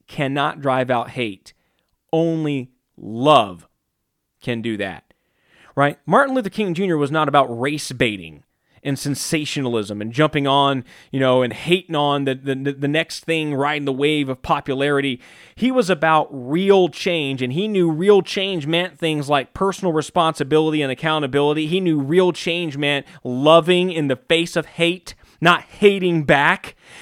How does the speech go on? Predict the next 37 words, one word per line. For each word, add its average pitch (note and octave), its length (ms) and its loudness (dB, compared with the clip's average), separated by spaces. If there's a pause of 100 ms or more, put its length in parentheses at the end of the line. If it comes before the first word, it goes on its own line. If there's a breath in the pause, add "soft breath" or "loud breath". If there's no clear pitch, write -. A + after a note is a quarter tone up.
(100)
He G#3+ 340 2
understood G3 920 2
this, B2+ 260 2
and E3 100 0
that's E3 200 0
why D#3 160 4
he D#3+ 140 -2
was D3 160 0
able C#3+ 240 2
to B2 80 -4
change F3 380 -6
the D3+ 80 -2
world D3 220 -2
around D#3 380 -2
him. B2+ 300 -2 (360 loud breath)
And C#3 220 0
that's F3+ 320 2
why D#3 260 4
so G#3 200 0
many F#3 240 2
of D3+ 120 2
his D3 200 0
people F#3+ 380 -4
that D3+ 100 2
were C3+ 240 2
around F3 380 0
him B3+ 260 0 (180 loud breath)
and C#3 240 -2
people F#3+ 280 -2
who E3 80 2
came D3 300 -2
after F#3 360 0
him A3+ 180 2
haven't E3+ 360 2
changed F3+ 500 -4
a D3+ 100 0
thing D3+ 680 0